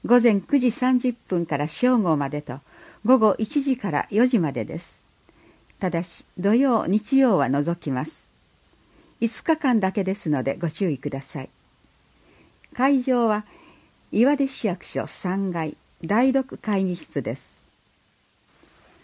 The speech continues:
お越しになる際は、前年分の申告書の控えなどをお持ちください。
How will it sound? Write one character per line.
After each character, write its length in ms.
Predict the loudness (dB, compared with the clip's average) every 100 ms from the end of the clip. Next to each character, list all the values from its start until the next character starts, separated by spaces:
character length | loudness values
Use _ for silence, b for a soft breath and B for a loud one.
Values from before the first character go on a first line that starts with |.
| b b b _
お 60 | -2
越 160 | 0 2
し 140 | 6
に 120 | 8
な 120 | 8
る 80 | 4
際 340 | -2 -4 -2 -2
は、 160 | -6 b b b -6 2
前 140 | 6
年 340 | 6 6 6
分 240 | 4 4 4
の 100 | 0
申 300 | 2 4 4
告 220 | 2 0
書 160 | -2 -2
の 100 | -2
控 300 | -4 -4 -2
え 60 |
な 140 | -2 0
ど 180 | -2
を 40 | -2
お 80 | 0
持 80 | -2
ち 180 | -4 -8
く 80 | -8
だ 140 | -8
さ 180 | -10
い。 80 | -12